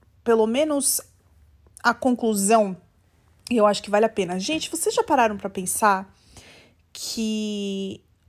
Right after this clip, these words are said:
muitas vezes a gente busca as respostas das coisas noss-, das coisas da nossa vida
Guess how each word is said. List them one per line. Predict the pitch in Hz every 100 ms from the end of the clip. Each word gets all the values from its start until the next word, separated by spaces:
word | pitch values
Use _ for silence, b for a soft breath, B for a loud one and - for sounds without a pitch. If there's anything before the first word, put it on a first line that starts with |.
| _
muitas | - 226 294 370 359 233
vezes | 214 214 220 220 - -
a | 220
gente | 214 226
busca | 220 240 -
as | 262
respostas | 247 - - 202 - 208
das | 190 185
coisas | 196 190 185
noss-, | 185 185 -
das | 202 196 -
coisas | 214 214 196
da | 185
nossa | 180 -
vida | 185 202 240 190 180